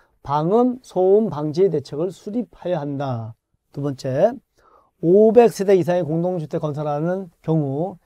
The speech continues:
벽체 접합부나 난방 설비가 설치되는 공간의 창호는 결로 방지 성능을 거-, 갖추어야 된다. 오백 세 대 이상은. 세 번째, 중복도이면서 채광 및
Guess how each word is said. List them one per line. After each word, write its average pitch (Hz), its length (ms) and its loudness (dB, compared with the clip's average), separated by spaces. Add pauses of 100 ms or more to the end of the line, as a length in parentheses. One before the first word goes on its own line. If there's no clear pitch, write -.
(260)
벽체 202 540 2
접합부나 170 840 -2 (420)
난방 190 500 4
설비가 160 420 -2
설치되는 165 500 -4
공간의 160 460 -2
창호는 170 560 -4 (340)
결로 170 720 8
방지 151 600 0
성능을 151 640 -4
거-, 165 160 -8 (260)
갖추어야 156 380 -2
된다. 120 260 -4
오백 139 240 -4
세 156 160 -6
대 139 80 -4
이상은. 139 680 -4 (640)
세 - 140 0
번째, 156 560 2
중복도이면서 175 1300 2
채광 190 420 0
및 208 220 0